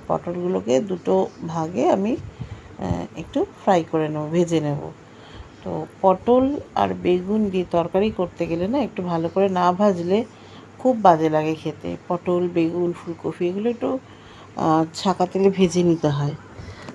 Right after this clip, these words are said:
তো ওই যে প্রথম ক্ষেপের, আহ, পটলগুলো ভাজা হয়ে গেল, এবার দ্বিতীয় ক্ষেপের পটলগুলো ভাজতে দিয়ে দিলাম।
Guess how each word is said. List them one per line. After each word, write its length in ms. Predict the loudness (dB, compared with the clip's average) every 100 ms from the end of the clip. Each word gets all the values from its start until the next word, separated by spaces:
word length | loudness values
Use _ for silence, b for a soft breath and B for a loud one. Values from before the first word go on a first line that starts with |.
| 0
তো 300 | 6 8 6 2 4
ওই 160 | 6 8
যে 100 | 6
প্রথম 380 | 6 8 6
ক্ষেপের, 400 | 8 6 10 10 8
আহ, 280 | 4 2 4 6
পটলগুলো 500 | 6 4 6 8 8
ভাজা 320 | 8 10 12
হয়ে 160 | 12 10
গেল, 240 | 10 8 6
এবার 340 | 6 8 8
দ্বিতীয় 300 | 6 4 4 4
ক্ষেপের 420 | 4 4 4 4
পটলগুলো 640 | 2 0 0 4 8 8 6
ভাজতে 420 | 4 4 4 4
দিয়ে 200 | 6 6
দিলাম। 340 | 8 8 6